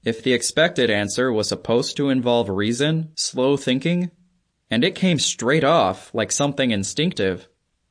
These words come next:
there's a high chance the answer was prepackaged, and on closer examination the information provided may prove to be untrue.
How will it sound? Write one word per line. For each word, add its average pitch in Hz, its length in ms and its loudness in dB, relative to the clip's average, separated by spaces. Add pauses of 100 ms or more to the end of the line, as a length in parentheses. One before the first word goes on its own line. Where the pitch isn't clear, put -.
(420)
there's 311 220 0
a 262 80 4
high 196 280 2
chance 156 580 0
the 117 220 0
answer 123 280 2
was 127 180 0
prepackaged, 156 840 0 (440)
and 117 180 0
on 113 140 0
closer 143 400 2
examination 123 800 2
the 117 160 2
information 117 580 0
provided 104 640 0
may 196 240 0
prove 240 500 0
to 127 120 -4
be 143 180 0
untrue. 139 600 -2